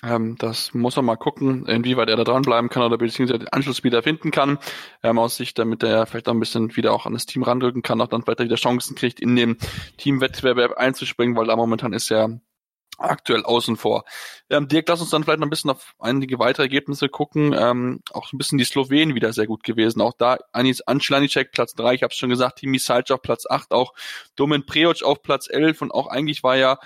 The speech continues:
ähm, ja, ähm, Peter Preoc sehr gut gelegen, wie gesagt, disqualifiziert worden, wie auch Ance, äh, Semicic, der auch gut gelegen ist nach dem ersten Durchgang mit Platz elf, aber auch disqualifiziert wurde. Also auch da merkt man, das slowenische Team ist jetzt im zweiten Jahr mit neuem Trainer, ähm, auf einem sehr, sehr guten Weg.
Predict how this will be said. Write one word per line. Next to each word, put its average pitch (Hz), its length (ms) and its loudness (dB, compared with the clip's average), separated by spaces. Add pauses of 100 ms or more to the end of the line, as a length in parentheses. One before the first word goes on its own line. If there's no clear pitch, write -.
(360)
ähm, 127 360 2
ja, 120 420 0
ähm, 117 380 -2 (120)
Peter 139 200 2
Preoc 143 380 0
sehr 135 300 0
gut 147 180 -6
gelegen, 139 720 2
wie 131 80 -2
gesagt, 127 340 -2
disqualifiziert 127 720 -2
worden, 127 340 0
wie 127 120 -4
auch 113 160 0
Ance, 127 500 2
äh, 117 300 2
Semicic, 139 800 0 (520)
der 117 200 0
auch - 240 -2
gut 151 160 -8
gelegen 139 340 2
ist 131 140 0
nach 131 60 2
dem 127 100 -4
ersten 131 240 0
Durchgang 131 180 0
mit 123 140 -2
Platz - 240 -2
elf, 123 200 0
aber 123 180 -2
auch 117 180 -2
disqualifiziert 127 760 -4
wurde. 131 220 0
Also 131 220 2
auch 127 80 -2
da 131 180 2
merkt 143 260 2
man, 147 140 4
das 139 120 0
slowenische 151 420 2
Team 165 300 2 (520)
ist 147 160 2
jetzt 156 120 2
im 135 120 2
zweiten 147 400 2
Jahr 143 100 2
mit 139 180 -2
neuem 139 320 2
Trainer, 147 540 2
ähm, 135 200 2
auf - 180 -6
einem 135 120 -2
sehr, 139 240 0
sehr 151 140 -2
guten 139 240 -14
Weg. 139 260 -2